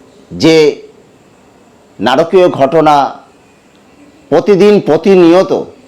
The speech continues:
হয়ে চলেছে, এটা পশ্চিমবাংলায়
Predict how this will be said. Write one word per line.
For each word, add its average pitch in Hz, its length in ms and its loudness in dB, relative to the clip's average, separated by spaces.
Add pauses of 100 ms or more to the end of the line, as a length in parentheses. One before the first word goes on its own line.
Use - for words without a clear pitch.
(560)
হয়ে 165 220 2
চলেছে, 151 480 0 (1600)
এটা 139 240 -2 (120)
পশ্চিমবাংলায় 135 840 0